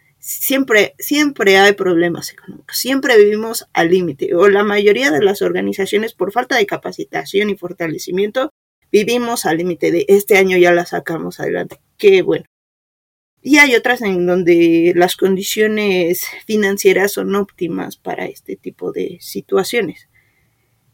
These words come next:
Lo entiendo, pero eso no significa que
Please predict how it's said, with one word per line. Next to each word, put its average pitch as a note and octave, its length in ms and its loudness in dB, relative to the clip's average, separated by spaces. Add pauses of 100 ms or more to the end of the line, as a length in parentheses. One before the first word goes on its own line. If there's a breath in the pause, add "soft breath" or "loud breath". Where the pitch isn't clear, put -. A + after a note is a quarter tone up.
(180)
Lo A3 120 6
entiendo, G3+ 560 2
pero G3 160 6
eso A3+ 200 4
no A#3+ 160 -6
significa G#3 640 -2
que D#3+ 720 0